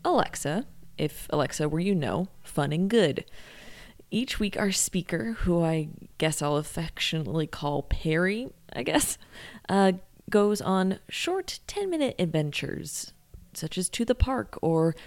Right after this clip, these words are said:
to a house party. Uh, we'll meet lots of people and pair with a world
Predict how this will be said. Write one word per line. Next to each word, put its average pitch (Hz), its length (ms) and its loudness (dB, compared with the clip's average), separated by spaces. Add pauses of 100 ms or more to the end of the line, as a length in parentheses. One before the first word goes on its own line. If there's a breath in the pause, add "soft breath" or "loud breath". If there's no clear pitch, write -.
(580 loud breath)
to 190 320 -2
a 160 400 0
house - 380 -2
party. - 440 -6 (380 loud breath)
Uh, 165 300 4 (160)
we'll 220 260 4
meet 247 300 0
lots 269 260 -4
of 240 80 -4
people 180 320 0
and 170 240 2
pair 202 380 2
with 170 280 2
a 170 60 4
world 220 460 2